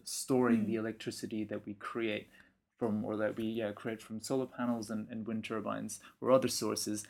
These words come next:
Speaker 1: And h-, h-, why is hydrogen a good idea or a good way of, of storing the electricity?
Speaker 2: Well, one of the advantages of hydrogen is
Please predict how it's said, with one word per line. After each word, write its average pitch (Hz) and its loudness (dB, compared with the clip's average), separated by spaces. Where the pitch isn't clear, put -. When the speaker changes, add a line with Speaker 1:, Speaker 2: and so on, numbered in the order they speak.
Speaker 1:
And 120 0
h-, 123 -6
h-, 131 -6
why 139 2
is 180 2
hydrogen 123 0
a 123 0
good 120 0
idea 113 2
or 107 0
a 110 -2
good 110 4
way 110 2
of, 104 -4
of 107 -10
storing 113 0
the 107 0
electricity? 104 -6
Speaker 2:
Well, 277 6
one 269 10
of 339 6
the 294 8
advantages 220 4
of 202 -4
hydrogen 196 0
is 190 0